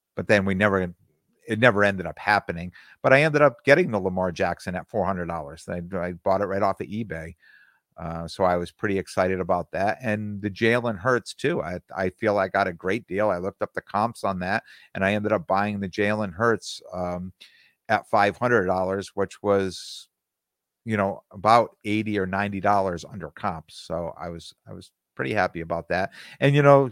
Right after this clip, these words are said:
the case here behind me is full of the X R Cs. So I like these cards, and I wanna keep adding to them.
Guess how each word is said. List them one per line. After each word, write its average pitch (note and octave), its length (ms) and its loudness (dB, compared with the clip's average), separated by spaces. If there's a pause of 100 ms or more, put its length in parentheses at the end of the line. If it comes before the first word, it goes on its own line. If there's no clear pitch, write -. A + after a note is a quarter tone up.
(160)
the - 80 -14
case B2+ 300 0
here B2+ 180 0
behind A#2+ 380 -2
me G2+ 120 -4
is G2 120 -6
full A2+ 180 -2
of G#2 80 -2
the G2 80 -2
X - 220 -6
R F#2+ 120 0
Cs. E2+ 380 -6
So D2+ 80 -4
I E2+ 120 0
like G#2 260 0
these G#2+ 160 -8
cards, G2 480 2 (320)
and F2+ 80 -6
I - 20 -4
wanna F#2+ 200 -2
keep - 240 -10
adding F#2 380 0
to F2 120 -12
them. E2+ 260 -4